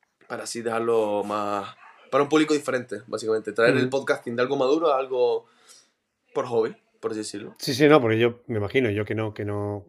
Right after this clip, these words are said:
Speaker 2: que no entiendo del tema, si me pongo a escuchar un podcast de un profesor de universidad, pues supongo que a los dos segundos estaré perdido, ¿no? Y aparte, aparte, por ejemplo, en mi caso, alguna vez que he escuchado a alguno que empiezan a soltar números, claro,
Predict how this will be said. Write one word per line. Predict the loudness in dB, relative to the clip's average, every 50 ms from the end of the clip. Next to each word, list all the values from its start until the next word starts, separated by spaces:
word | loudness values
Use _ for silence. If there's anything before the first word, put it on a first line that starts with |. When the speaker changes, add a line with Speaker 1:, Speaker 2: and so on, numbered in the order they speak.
| _ _ _ -14
Speaker 2:
que | -10
no | -8 -8
entiendo | -8 -4 -4 -4 -2 -2
del | -4 -2 -2
tema, | -2 -2 -2 -4 -6 -8 -14 -20 -20 -20 _
si | -4 -2 -2
me | 0 0
pongo | 0 -2 -2 0 0 0 0
a | 0
escuchar | -2 -4 -8 -6 -4 -2 -2
un | -2 -2
podcast | -2 -4 -4 -4 -6 -8 -8 -6
de | -6 -4
un | -4 -4 -4
profesor | -6 -6 -6 -6 -8 -6 -6
de | -4 -4
universidad, | -2 -4 -4 -4 -4 -4 -2 -2 0 -2 -2 -6 -12 -20 -20 -20 -20 _ _ _ _
pues | -12 -12 -12
supongo | -10 _ -4 -4 -2 -2
que | -2
a | -2
los | -2 -4 -6 -6 -8
dos | -10 -8 -4 -4 -4 -4 -2
segundos | -2 -2 -2 -2 -4 -2
estaré | -2 -2 -2
perdido, | -2 -2 -2 -2 -2 -2 -4 -6
¿no? | -8 -8 -8 -8
Y | -6 -4
aparte, | -4 -4 -2 0 0 -2 -2 -4 -10 -20 -20 -20 -20 -20 _ _ -18 -8
aparte, | -6 -6 -2 -2 -2 -2 0 -2 -2 -2
por | -2 -6 -4
ejemplo, | -4 -4 -2 -2 -2
en | 0 0
mi | 0 0 0
caso, | 0 0 0 2 2 4 4 4 4
alguna | 2 0 -2 -2 -2 -2 0 0
vez | 0 0 0
que | -2 -8
he |
escuchado | -8 -6 -10 -8 -4 -2 0 2
a | 2
alguno | 2 2 2 2 2 2 0 0 -2 -6 -12 -20 -20 _ _
que | -6 -6
empiezan | -2 -2 -4 -2 -2 -2
a | -4 -2
soltar | -4 -6 -4 -2 -2 -2 0 2
números, | 0 2 2 2 2 0 -2 -2 -4
claro, | -4 -2 0 0 -2 -4